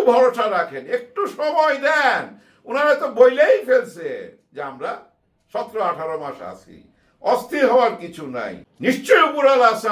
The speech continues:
আমাদের সঙ্গে, না হলে আমরা ডক্টর মোহাম্মদ ইউনূস স্যারের মতো একজন মানুষ পাইতাম না। আমি অহংকার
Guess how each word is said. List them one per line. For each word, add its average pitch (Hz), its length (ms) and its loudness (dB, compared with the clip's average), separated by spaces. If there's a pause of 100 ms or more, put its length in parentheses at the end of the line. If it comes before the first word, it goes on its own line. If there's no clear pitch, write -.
আমাদের 180 360 -6
সঙ্গে, 131 300 -10 (440)
না 165 140 -4
হলে 180 140 0 (100)
আমরা 165 180 -2 (220)
ডক্টর 165 280 -4 (100)
মোহাম্মদ 160 420 -6
ইউনূস 196 300 -10
স্যারের 143 340 -6
মতো 120 180 -12 (140)
একজন 104 200 -14 (140)
মানুষ 120 200 -12 (120)
পাইতাম 90 300 -12 (120)
না। - 100 -20 (920)
আমি 240 180 2 (120)
অহংকার 190 380 0